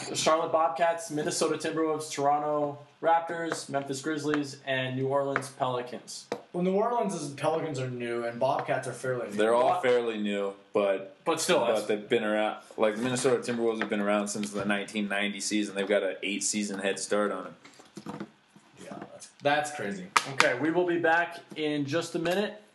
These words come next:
Speaker 1: after a quick break.
Speaker 3: Raymtown Riot, here we go. We got a hot take by Raymer on some fresh new news in the N F L.
Speaker 2: All right, so on probably the worst team in the N F L right now, the Cleveland Browns,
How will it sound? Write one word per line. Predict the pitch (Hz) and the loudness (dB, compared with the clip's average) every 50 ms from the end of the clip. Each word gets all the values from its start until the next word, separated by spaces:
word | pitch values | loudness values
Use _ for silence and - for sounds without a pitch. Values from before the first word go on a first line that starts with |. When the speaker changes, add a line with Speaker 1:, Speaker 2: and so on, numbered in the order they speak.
| - - - - - _ _ _ _ _ _ _ _ - | -16 -16 -16 -16 -18 _ _ _ _ _ _ _ _ -4
Speaker 1:
after | - 139 139 - 139 | -2 -2 0 0 -2
a | 127 | -2
quick | 127 165 165 165 | -2 -2 -2 2
break. | 165 143 120 - - - - - _ _ _ _ - - - - - _ _ _ _ _ _ _ _ _ _ _ _ _ _ _ _ _ _ _ _ _ - | 2 2 2 0 -4 -10 -16 -20 _ _ _ _ -14 -14 -14 -14 -16 _ _ _ _ _ _ _ _ _ _ _ _ _ _ _ _ _ _ _ _ _ 4
Speaker 3:
Raymtown | 123 139 143 147 151 - 190 180 180 175 180 185 | 6 6 6 6 4 4 6 6 6 6 6 6
Riot, | 185 170 160 147 131 127 113 90 - | 6 6 6 6 4 2 2 2 2
here | 131 143 147 | 4 4 4
we | 147 151 143 | 4 2 4
go. | 135 151 151 147 139 123 | 4 6 6 6 6 4
We | 123 | 4
got | 120 131 127 127 | 4 4 4 4
a | 123 120 | 4 4
hot | 131 143 135 139 131 - | 4 4 4 4 2 2
take | - 151 143 147 139 135 | 4 4 4 4 4 4
by | 135 127 | 4 4
Raymer | 123 127 127 131 139 143 143 147 143 139 | 4 4 4 2 2 2 2 4 4 4
on | 131 123 | 2 2
some | 120 - 120 113 113 | 0 0 0 0 0
fresh | 117 - - 127 127 135 - - | 2 4 6 6 6 6 2 2
new | 131 131 135 | 2 2 2
news | 139 135 139 143 147 151 156 160 160 156 143 | 2 2 2 2 4 2 2 0 0 0 2
in | 120 117 117 | 2 2 4
the | 113 110 | 4 4
N | 117 127 | 4 4
F | 135 135 135 - - | 4 4 4 4 4
L. | 120 117 101 82 - - - - - _ _ _ _ - - - 139 131 131 240 240 - - | 4 6 4 2 0 -2 -4 -8 -14 _ _ _ _ -18 -16 -14 -12 -10 -8 -8 -6 -2 2
Speaker 2:
All | 151 156 | 2 2
right, | 156 151 156 147 160 160 156 147 139 - 160 - - | 4 4 4 6 6 6 4 4 2 0 -2 -4 -4
so | - - - 185 180 175 170 165 156 156 151 151 147 143 - - - - - | -4 0 2 4 4 4 4 4 4 4 2 2 0 -2 -4 -10 -14 -2 4
on | - 175 185 190 190 196 190 190 185 165 160 - - - - | 4 6 6 6 4 4 4 2 2 0 -4 -8 -12 -6 2
probably | - 247 269 277 269 240 | 4 6 6 6 4 2
the | 202 170 | 2 2
worst | 170 196 202 202 - - | 4 4 4 2 2 0
team | 208 208 202 190 175 | 0 2 2 2 2
in | |
the | 175 160 | 2 4
N | 165 170 | 4 2
F | 160 - - | 4 4 4
L | 156 147 143 | 4 6 6
right | 143 143 139 | 4 2 2
now, | 135 135 135 143 151 160 | 2 2 4 4 2 2
the | 156 165 | 0 -4
Cleveland | - - 185 196 196 180 165 139 | 0 2 4 4 4 4 2 2
Browns, | 139 139 131 131 131 135 147 160 165 - - - - | 2 2 4 2 2 0 0 -2 -4 -6 -8 -12 -12